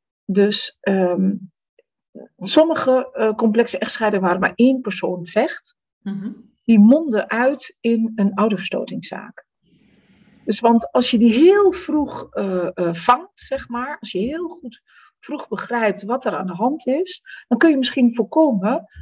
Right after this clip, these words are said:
Speaker 1: dat een kind zijn eigen ouder gaat verstoten. Eh, ik zie claims van, van psychisch geweld die heel erg waar zijn, maar
Speaker 2: Mhm.
Speaker 1: ik zie ook claims die niet waar zijn. Dus in dat,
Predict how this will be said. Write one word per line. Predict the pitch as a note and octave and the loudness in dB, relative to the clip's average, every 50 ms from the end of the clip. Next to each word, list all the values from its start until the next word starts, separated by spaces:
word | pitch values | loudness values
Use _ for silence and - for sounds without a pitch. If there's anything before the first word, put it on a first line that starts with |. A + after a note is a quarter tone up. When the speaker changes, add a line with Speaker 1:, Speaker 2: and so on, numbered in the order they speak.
| - _ | -14 _
Speaker 1:
dat | - A#3+ - | -6 -2 0
een | A#3+ G#3 G#3+ | 0 0 0
kind | A3 G#3+ G#3 G#3+ A#3 A#3 | -2 -2 -2 0 0 -2
zijn | - - A3 G#3+ C4 | -2 -2 -4 -4 -4
eigen | - F#3+ G3 G3 - - | -2 -4 -4 -4 -4 -2
ouder | - A3+ A#3+ G#3 F#3 F3 F3+ | 2 2 2 2 2 -2 -4
gaat | - - - - | -8 -10 -10 -10
verstoten. | - - - - - - - F#3 - A3 A#3+ - _ _ _ _ _ _ _ _ _ _ _ _ _ _ _ _ _ _ _ _ | -12 -12 -8 -6 -6 -6 -6 -8 -10 -14 -14 -16 _ _ _ _ _ _ _ _ _ _ _ _ _ _ _ _ _ _ _ _
Eh, | - A3 G#3 G3+ G3+ G3 F#3 F#3+ - | 0 2 2 4 2 2 0 0 -2
ik | - A#3 - | -4 -4 -4
zie | - - C#4+ C4+ B3+ - | -4 -6 -4 -2 -2 -2
claims | B3 - B3 B3 C4 B3+ B3 A#3 A3 G#3 - - | -2 2 2 4 4 4 4 2 2 -2 -4 -6
van, | - G#3+ G#3 G3+ G3 F#3+ F#3+ F#3 F#3 - | -6 -4 -2 0 0 0 0 -2 -2 -4
van | - F3+ F3 F#3 F#3 F#3 - - | -2 0 0 0 0 -2 -4 -8
psychisch | - - - A#3+ A3+ A#3 G3+ - | -6 0 0 2 2 2 0 0
geweld | - F#3+ F3+ G3+ G3+ F#3+ F3+ F3 - - G3 F3+ | 0 2 2 4 4 4 2 0 -2 -6 -4 -2
die | F3 F3 E3+ - | 0 0 -2 -2
heel | F3 F3 D#3+ A#3 D#4+ D#4 | 0 4 4 4 4 4
erg | - D#3+ - D3+ | 0 -4 -4 -4
waar | D3 D3 D#3 F#3 G#3+ G#3 | -6 -4 -4 -2 -4 -4
zijn, | A3 A3 A3+ A#3+ C4 D4+ E4 _ _ _ _ _ _ _ _ | -4 -4 -4 -4 -4 -6 -8 _ _ _ _ _ _ _ _
maar | G3 B3 A#3+ | -8 -8 -6
Speaker 2:
Mhm. | - G#3+ | -6 -6
Speaker 1:
ik | - - | -6 -6
zie | - - - - | -6 -4 0 4
ook | A3 B3+ B3 - | 2 2 2 0
claims | - G3 F#3 - G3+ F#3+ - | -14 -14 -14 -12 -14 -12 -8
die | - F3+ F3+ | -2 2 4
niet | G#3+ B3 B3 - | 4 4 4 2
waar | - - - - - F3 | -6 -12 -14 -14 -16 -16
zijn. | - - - - - G3 G3 F#3+ F#3 | -16 -16 -16 -18 -18 -14 -8 -2 2
Dus | G3 F#3+ F#3 F#3 - - _ _ - _ _ _ _ _ _ _ - | 2 2 2 2 -4 -12 _ _ -20 _ _ _ _ _ _ _ 4
in | B3 B3 B3 A3+ | 6 6 6 6
dat, | A#3 G#3+ G#3+ - - | 2 -2 -4 -6 -12